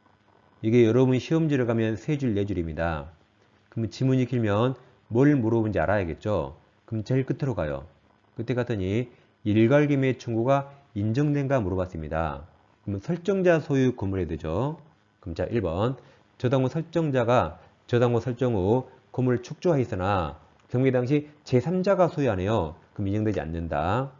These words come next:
이 번, 채권자, 채무자, 제삼자 사이에 합의가 있고, 합의가 있고 채권이 실질적으로 제삼자에게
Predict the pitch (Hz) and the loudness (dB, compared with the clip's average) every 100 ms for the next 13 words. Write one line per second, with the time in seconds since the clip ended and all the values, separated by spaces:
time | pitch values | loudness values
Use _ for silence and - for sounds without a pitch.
0 | _ _ _ _ _ _ _ _ _ _ | _ _ _ _ _ _ _ _ _ _
1 | 110 110 113 - 170 170 160 156 156 160 | 0 2 2 -2 -2 2 4 2 2 0
2 | 151 156 156 104 110 110 107 113 101 87 | 4 4 2 -2 -2 0 0 0 0 2
3 | 117 127 - _ - 147 156 120 90 - | 2 0 -8 _ -8 -2 0 0 -2 0
4 | 92 80 69 - 117 104 92 82 82 110 | 0 0 -4 -6 -4 -2 -2 -2 0 -2
5 | - - _ _ - 156 165 156 151 170 | -4 -16 _ _ -4 -2 0 0 0 -4
6 | 170 180 175 120 104 120 98 - _ - | -2 -2 0 0 2 2 2 -2 _ -10
7 | 110 113 120 120 117 95 85 113 131 | -6 -4 -2 0 0 0 0 0 -2